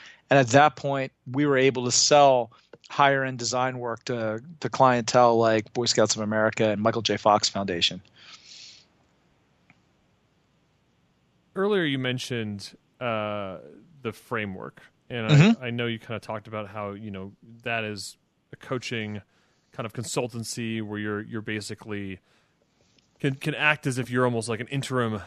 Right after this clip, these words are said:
Speaker 2: business partner, a sounding
Speaker 1: Yep.
Speaker 2: board, somebody to come in. Do you think that that, like, idea for you is because you kinda had, like, thirteen years of, of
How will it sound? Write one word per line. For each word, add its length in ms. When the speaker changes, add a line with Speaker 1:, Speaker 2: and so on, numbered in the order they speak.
Speaker 2:
business 300
partner, 380
a 40
sounding 400
Speaker 1:
Yep. 80
Speaker 2:
board, 180
somebody 260
to 40
come 240
in. 540
Do 100
you 80
think 220
that 400
that, 380
like, 240
idea 480
for 120
you 300
is 100
because 420
you 80
kinda 240
had, 300
like, 160
thirteen 460
years 240
of, 160
of 240